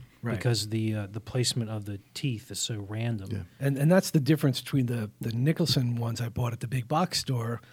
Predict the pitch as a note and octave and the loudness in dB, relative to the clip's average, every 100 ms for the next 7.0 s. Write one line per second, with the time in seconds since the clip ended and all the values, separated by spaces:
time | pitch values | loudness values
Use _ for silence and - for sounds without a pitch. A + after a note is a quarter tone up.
0 | - - - B3 G#3 D3+ - F3+ C3 A#2 | -20 -6 8 10 10 6 4 8 8 6
1 | B2+ B2 - E3+ F3+ C#3+ A2 G#2+ G#2+ - | 2 0 0 4 6 4 2 -4 -6 -4
2 | B2+ A#2 A2+ - - - - - - C3 | -2 -2 -6 -16 -20 -20 -20 -8 0 2
3 | C#3 C3+ B2+ C#3+ B2 B2+ B2 - A#2+ A2+ | 4 2 0 0 0 0 -2 -2 -2 -4
4 | - - - - - - G#2+ B2 - A#2+ | -6 -6 -6 -10 -18 -8 0 0 4 2
5 | G2 - - - _ - F#3 F#3 F#3+ G3+ | 2 -8 -20 -20 _ 0 6 8 10 8
6 | F3 - D#3+ D3+ C3 B2+ B2 C3 G#2+ | 6 6 6 6 2 0 0 -2 -2